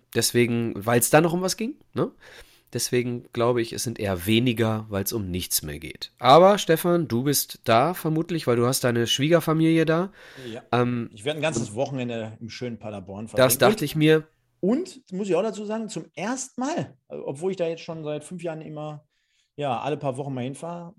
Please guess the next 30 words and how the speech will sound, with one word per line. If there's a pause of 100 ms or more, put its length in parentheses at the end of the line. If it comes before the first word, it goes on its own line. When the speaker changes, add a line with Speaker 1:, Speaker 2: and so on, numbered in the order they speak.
Speaker 2:
zum
ersten
Mal
in
der
Benteler
Arena.
Speaker 1:
In
der
Wellblechhütte
des,
äh, (300)
<laughs>
S
C
Paderborn. (560)
Ähm, (220)
ja,
also (300)
ich,
ich
freue
mich
drauf,
weil's
ein
schöner
Ausflug
wird,
ähm,